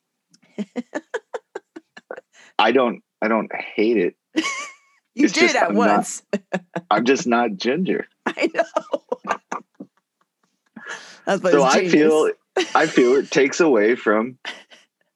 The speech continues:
Speaker 2: proper gingers. I feel like I'm taking credit for things.
Speaker 1: <laughs>
Speaker 2: But, uh, there is a point where my beard,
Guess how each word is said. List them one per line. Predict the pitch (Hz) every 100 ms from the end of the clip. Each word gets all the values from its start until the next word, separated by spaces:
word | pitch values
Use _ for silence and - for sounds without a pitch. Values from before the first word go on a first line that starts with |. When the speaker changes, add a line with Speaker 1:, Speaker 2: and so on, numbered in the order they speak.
| _ _ _ - - _ -
Speaker 2:
proper | 110 107 113
gingers. | 131 185 104 92 - _ _ _ _ - _ _ _ _ _ _ _
I | -
feel | 143
like | 123 104
I'm | 110
taking | 101 120 117 113
credit | - 330 - 311 330 302 -
for | 196
things. | 330 165 -
Speaker 1:
<laughs> | - - - - _ - _ _ _ _ _ _ _ -
Speaker 2:
But, | 92 151 151 - -
uh, | - - - - -
there | 90 110
is | 101 123
a | 104
point | 92 - 131 110 -
where | 95 87
my | 87
beard, | 85 101 101 95 92